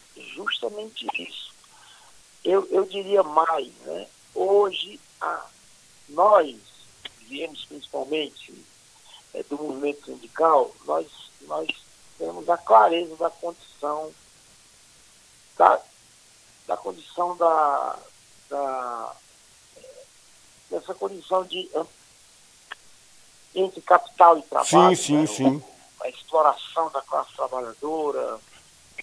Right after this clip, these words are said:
Speaker 1: mas essa contradição capital e trabalho, ela é muito maior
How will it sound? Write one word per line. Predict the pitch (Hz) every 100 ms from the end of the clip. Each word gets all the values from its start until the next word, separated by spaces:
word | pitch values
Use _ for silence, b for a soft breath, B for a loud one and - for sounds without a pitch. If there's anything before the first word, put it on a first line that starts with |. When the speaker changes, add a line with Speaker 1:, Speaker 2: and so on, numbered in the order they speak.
| - - - - - - - 135
Speaker 1:
mas | 156 185 185 175 - - - - - - - - - - -
essa | 226 254 226 - 190 -
contradição | 202 190 - - - 95 92 - - - - 156 147 135 117 - - - - - - - - - - -
capital | 156 - _ 165 165
e |
trabalho, | - 139 - 190 196 -
ela | 170 185 196
é | 190 202 226 262
muito | 302 - - 294 - - - - - - - - - - - - -
maior | 196 190 165 196 233 240